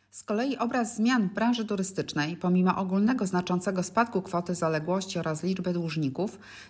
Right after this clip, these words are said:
nie przedstawia się jednoznacznie pozytywnie. Bowiem działalność agentów turystycznych i działalność pośredników turystycznych, mimo drobnego spadku liczby dłużników, odnotowała wzrost zadłużenia,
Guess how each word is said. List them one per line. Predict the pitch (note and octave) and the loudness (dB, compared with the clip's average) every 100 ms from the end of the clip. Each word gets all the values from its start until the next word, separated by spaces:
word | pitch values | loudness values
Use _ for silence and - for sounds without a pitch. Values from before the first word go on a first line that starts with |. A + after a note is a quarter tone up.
| - | 4
nie | B3+ D4 | 4 4
przedstawia | - B3 - G#3+ G#3+ G#3+ | 0 -2 0 2 2 0
się | G#3 | 0
jednoznacznie | G3 E3+ E3+ E3+ E3+ E3 F3+ | 0 2 0 0 0 0 -2
pozytywnie. | F3 D#3+ D#3+ D3+ C#3+ A#2+ - - - - - - | -2 -2 -2 0 0 -2 -6 -12 -20 -20 -20 -4
Bowiem | - C4+ C4+ | 2 6 6
działalność | G#3 G3+ A3+ A3 G3+ - | 6 6 4 2 0 -2
agentów | F3 G3 A3 G#3 | 2 2 2 -2
turystycznych | F#3+ F3+ - D#3 - D#3+ A3 - | 0 0 0 -2 0 0 0 -2
i | |
działalność | G3 G#3+ B3 A#3 - | 0 4 4 2 0
pośredników | F#3+ - F#3 D#3+ D#3+ D3 D3+ | -4 0 0 0 0 -2 -4
turystycznych, | D#3 D3+ - C#3 C#3 F3+ A#3 - - - - | -4 -4 -2 -6 -4 -2 -4 -6 -18 -20 0
mimo | G#3 G#3 G3 | 4 6 6
drobnego | F#3+ G3 G#3 G3+ | 4 4 2 0
spadku | F#3+ F#3+ F#3+ F#3+ | 0 0 0 0
liczby | F3+ F#3 F#3+ | 0 0 0
dłużników, | F#3 E3+ E3 E3 C3+ D#3 G3 - - | -2 -2 -2 0 0 -2 -4 -6 -2
odnotowała | C4 D4 C4 G#3 F#3+ F#3 F#3 | 2 4 4 2 2 4 4
wzrost | F#3 E3 F3 F#3 | 2 0 -2 0
zadłużenia, | F#3+ F#3+ G3+ G3+ E3 - | 0 0 0 2 2 0